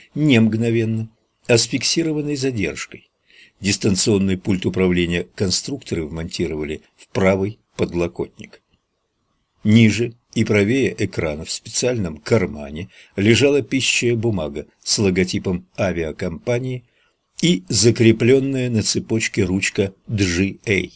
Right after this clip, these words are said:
Ричардс вытащил лист, написал на колени.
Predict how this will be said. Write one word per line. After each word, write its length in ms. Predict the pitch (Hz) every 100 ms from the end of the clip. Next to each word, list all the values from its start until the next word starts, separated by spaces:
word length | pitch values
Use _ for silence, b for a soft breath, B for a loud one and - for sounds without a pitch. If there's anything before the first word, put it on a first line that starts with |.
| _ _ _ _ _ _ _ -
Ричардс 640 | 107 95 - 101 - - - _ -
вытащил 580 | 90 90 101 - 120 113
лист, 440 | 85 71 - - _ _ _ _ -
написал 600 | 113 127 - - 82 69
на 120 | 73
колени. 520 | 73 85 80 76 78